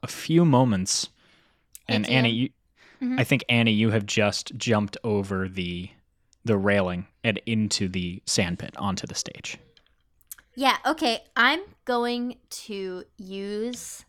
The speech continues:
Speaker 2: an advantage I haven't used yet. I'm going to use backstab. Can I go for, like, his Achilles tendon or something that isn't gonna kill him?
Speaker 1: Okay. With, with what sort of weapon?
Speaker 2: Uh, I'll take a scalpel from my bag.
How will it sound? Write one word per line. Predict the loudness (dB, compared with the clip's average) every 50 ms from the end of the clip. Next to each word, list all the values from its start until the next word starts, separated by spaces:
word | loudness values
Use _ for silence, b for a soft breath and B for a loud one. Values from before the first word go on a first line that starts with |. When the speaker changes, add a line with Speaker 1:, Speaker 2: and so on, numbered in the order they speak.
| _ _ -8
Speaker 2:
an | -4 -2 -2
advantage | -2 0 0 -2 -2 -2 -2 -4
I | -4 -4
haven't | -6 -6 -2 0 0 0 0 -2 -6 -8 -8
used | -6 -6 -6 -6 -6 -10 -10
yet. | -6 -6 -6 -4
I'm | -6 -6 -4
going | -4 -4 -4 -4 -6
to | -8 -8
use | -6 -6 -6 -8
backstab. | -8 _ -2 -2 -2 -2 -4 -6 -6 -4 -2 0 0 0 0 0 -2 -6 -8 -14 _ _ _ -20 _ _ _ _ _ _
Can | -14 -6 -2 0 2 4
I | 4 4 2
go | 0 0 0 0 0
for, | -2 -4 -8 -6
like, | -4 -4 -4 -4 -6
his | -6 -6 -6 -6 -6
Achilles | -10 -12 -12 -14 -12 -12 -10 -10 -10 -10 -10 -12 -12
tendon | -8 -6 -6 -6 -4 -6 -6 -6 -6
or | -6 -6
something | -6 -8 -8 -6 -6 -6 -4 -4
that | -4 -4 -4
isn't | -4 -4 -6 -6
gonna | -6 -8 -8
kill | -10 -8 -8 -8 -6 -6
him? | -6 -8 -6 -6 -8 -10 -10 -14 _ _ _ _ _ _ _ _ _ 0 0
Speaker 1:
Okay. | 0 0 0 -8 -10 _ _ 2 4
With, | 4 4 4 2
with | 2 2 2 2 2
what | 2 4 4 4 2 _ _ _ -12
sort | -8 -4 -2 0 0
of | -2 -2 -4
weapon? | -4 -6 -6 -6 -8 -10 -12 -12 _ _ _ _ _ _ _ b b b b b
Speaker 2:
Uh, | 2 4 6
I'll | 6 4 2
take | 2 -2 -4
a | -4
scalpel | -6 -4 -2 -2 -2 -4 -6 -12 -16
from | -16 -16 -18 -16
my | -16 -16
bag. | -14 -14 -14 -14 -14 -16 -18 -20